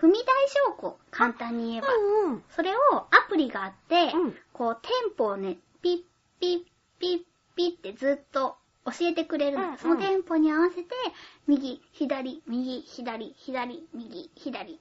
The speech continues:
Speaker 1: 右みたいな、こう、それを十五分とかするみたいな。
Speaker 2: へー。
Speaker 1: それが、私は歩いたり、走ったりするよりも汗かく。
Speaker 2: あ、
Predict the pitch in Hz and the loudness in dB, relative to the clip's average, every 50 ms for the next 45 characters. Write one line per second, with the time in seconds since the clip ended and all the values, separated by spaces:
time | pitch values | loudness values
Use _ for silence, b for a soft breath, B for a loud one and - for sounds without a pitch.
0 | _ - 247 240 226 247 233 214 180 - - 165 196 220 233 226 - - - _ | _ -8 -8 -6 -6 -8 -8 -8 -10 -10 -10 -10 -6 -2 0 -2 -2 -2 -6 _
1 | _ _ _ _ _ _ _ _ _ _ _ _ _ _ _ _ _ _ _ _ | _ _ _ _ _ _ _ _ _ _ _ _ _ _ _ _ _ _ _ _
2 | _ _ _ _ _ _ _ - 214 196 - - - - - - 85 - _ - | _ _ _ _ _ _ _ -12 -10 -10 -10 -10 -12 -14 -14 -14 -16 -18 _ -20
3 | - - 247 233 233 220 214 - - - 240 - 240 247 254 254 240 240 240 254 | -16 -12 -8 -6 -4 -4 -4 -4 -6 -10 -12 -6 -2 0 0 0 0 -2 -4 -4
4 | - 233 - 370 - - - - - 381 403 415 427 440 440 440 440 427 427 440 | -6 -8 -10 -10 -12 -14 -14 -10 -8 -6 -4 -2 0 0 2 2 2 2 2 2
5 | 440 427 427 427 427 427 440 440 440 427 415 - 247 269 277 285 330 330 330 320 | 0 0 -2 -2 -2 -2 0 0 -2 -2 -4 -4 -4 -4 -2 2 2 4 4 2
6 | 254 247 - 359 359 - - - 254 - - - 302 330 403 427 403 339 320 285 | 0 0 -2 -2 -2 0 2 2 2 2 2 2 0 2 0 0 -2 -2 -2 -4
7 | 247 254 254 254 233 220 - - 254 233 - 381 381 - - - 302 269 277 262 | -2 -2 -4 -4 -4 -6 -8 -8 -8 -6 -4 -4 -4 -4 -6 -4 -4 -4 -4 -4
8 | - 320 269 302 320 330 330 330 311 285 285 311 339 330 339 - - - 330 - | -2 -2 2 4 4 4 4 4 4 6 8 8 8 8 6 4 2 0 0 0
9 | 294 233 - 214 202 - - - - - - 262 B | 0 0 -2 -2 -4 -6 -10 -12 -2 0 0 0 B